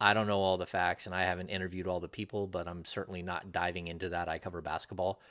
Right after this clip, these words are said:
I can write a news writing s-, piece about it. And they sat on that aspect of it for days before I broke the news on that. And that was just another element of, "What are you doing?" Like, you,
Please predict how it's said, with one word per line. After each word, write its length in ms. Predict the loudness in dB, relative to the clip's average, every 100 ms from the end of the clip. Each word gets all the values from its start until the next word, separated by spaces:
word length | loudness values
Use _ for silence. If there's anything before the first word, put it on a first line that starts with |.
| -20 _ _ -8
I 80 | -6
can 280 | 0 0
write 220 | 2 2 0
a 40 |
news 240 | -6 -6
writing 240 | -4 -6 -8
s-, 120 | -16 -20 _ -14
piece 280 | -8 -6
about 300 | -4 -2 -2
it. 160 | -4 -10 _ -4
And 500 | -2 -2 -4 -8 -16 -20 -20 _ _ -8
they 80 | -4
sat 380 | 2 4 4 2
on 200 | -2 2
that 240 | 2 2 0
aspect 440 | -4 -4 -4 -2 -2
of 140 | 0
it 160 | -2 -4 -8
for 200 | -4 -4
days 640 | -2 -4 -4 -8 -8 -8 _ _ _ _ -6
before 840 | -6 -8 0 4 6 4 0 -6 _ _ _ _ _ _ 2
I 100 | 2
broke 220 | 2 -2
the 80 | -4
news 220 | -6 -8
on 100 | -10
that. 160 | -14 -16 -20 _
And 300 | -6 -6 -2
that 180 | 0 0
was 140 | -4
just 160 | -8 -10 -6
another 320 | -4 -2 -2
element 380 | -2 -2 -4 -6
of, 320 | -6 -6 -8 -14 -6
"What 160 | -4
are 60 | -4
you 120 | -8
doing?" 500 | -12 -14 -14 -16 -18 -20 _
Like, 240 | -12 -12 -18 _ _
you, 160 | -10